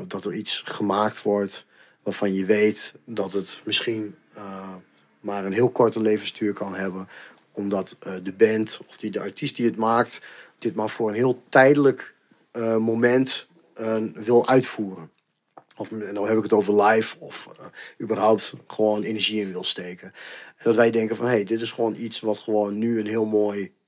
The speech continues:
eh, tijdsdocument is om uit te brengen, om wat mee te gaan doen." Ehm, en ja, het kan ook gewoon zijn dat, nou ja, goed, eh, dat bijvoorbeeld een artiest, eh, nou, op een gegeven moment gewoon niet meer leeft.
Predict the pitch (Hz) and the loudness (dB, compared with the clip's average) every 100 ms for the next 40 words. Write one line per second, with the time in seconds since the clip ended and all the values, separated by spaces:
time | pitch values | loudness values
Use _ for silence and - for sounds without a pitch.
0 | - - 101 98 - 110 110 127 113 117 | -16 -10 -10 -6 0 0 2 4 2 2
1 | 117 110 110 110 - - - _ - 107 | 0 0 0 -2 -2 -6 -12 _ -6 -2
2 | 107 98 - 117 117 123 123 120 127 113 | -2 -4 -6 2 2 2 0 2 2 2
3 | 104 101 101 - 95 98 107 135 - - | 0 0 -8 -8 -8 -4 -4 -6 -18 -20
4 | - - - - - _ 110 101 98 95 | -16 -14 -16 -20 -20 _ -4 -2 -2 -4
5 | 95 92 - - 101 95 95 92 90 - | -6 -8 -10 -10 -8 -6 -6 -8 -10 -14
6 | _ - 117 - - 110 110 - 107 104 | _ -10 -8 -6 -4 -2 -2 0 0 2
7 | 104 104 101 95 - 107 92 - - 98 | 0 0 -4 -6 -8 -6 -8 -10 -12 -12
8 | - - 87 92 92 90 - - - - | -12 -14 -10 -6 -6 -8 -14 -16 -16 -8
9 | - 98 - 113 107 104 101 90 98 104 | -4 -4 -4 0 4 4 4 -2 -4 -4
10 | 95 - 98 98 92 107 104 87 - - | -4 -4 -6 -8 -8 -6 -6 -6 -14 -12
11 | 98 - 110 101 104 98 - 107 101 95 | -8 2 2 2 -2 -2 2 2 2 -2
12 | - - - 127 110 101 110 127 139 - | -10 -16 -4 -2 0 0 4 4 2 -4